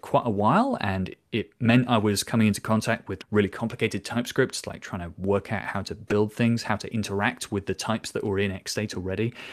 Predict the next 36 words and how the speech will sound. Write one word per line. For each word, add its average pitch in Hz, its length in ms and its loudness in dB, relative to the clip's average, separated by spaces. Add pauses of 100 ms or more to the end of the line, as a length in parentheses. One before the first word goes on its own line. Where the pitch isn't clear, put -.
(260)
And 120 120 8
so 123 140 8
I 123 220 6
knew 135 320 8
the 110 100 4
core 107 260 2
code 131 260 4
base 92 340 -4
really, 92 200 -2
really 90 160 -8
well. 104 440 2 (320)
And 104 100 0
I 101 40 0
started 107 340 -2
chatting 101 360 -2
to 92 280 -6 (160)
David 92 280 0
Khorshid, 104 520 2
who's 90 260 -6
the 92 100 -6
main 98 280 0
guy 95 200 0
behind 90 260 -4
XState. 90 480 -8 (500)
You 95 60 -6
know, 85 100 -10
if 87 140 -12
we 104 180 2
say 120 100 6
state 117 220 4
machines 104 260 0
three 98 160 -2
times, 98 300 -2
David 92 260 -4
will 90 80 -8
appear. 90 320 -10